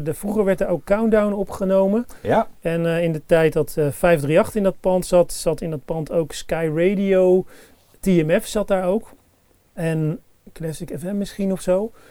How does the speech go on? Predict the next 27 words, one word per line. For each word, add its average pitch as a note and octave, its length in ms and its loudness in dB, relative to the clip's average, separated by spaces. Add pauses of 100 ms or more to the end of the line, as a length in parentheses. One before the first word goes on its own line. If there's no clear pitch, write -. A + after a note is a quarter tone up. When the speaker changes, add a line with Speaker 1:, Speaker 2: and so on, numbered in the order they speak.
(360)
Speaker 1:
Nou, G#3 140 6
in G3 60 8
ieder G#3+ 140 6
geval, F3+ 380 6
ik E3 180 -6
nam, E3 360 2
eh, D3+ 220 0
mijn D3+ 240 -4
goede D#3+ 500 2
schoolvriend, D#3+ 840 -2
eh, D3+ 580 -6
eh, C#3 60 -8
Sander, E3 540 2 (380)
eh, D#3 60 -8
nam D#3+ 280 -4
ik D3 100 -4
mee. G#3 360 0
En, D3+ 460 -4
eh, C#3 60 -2
Speaker 2:
Disco E3+ 200 -2
Speaker 1:
ook A#2+ 80 2
Speaker 2:
Sander. F3 400 -2 (140)
Speaker 1:
Disco D#3+ 400 -4
Sander, F#3 440 0
ja, E3 260 0
precies, E3 360 -4
ja. F#3+ 180 4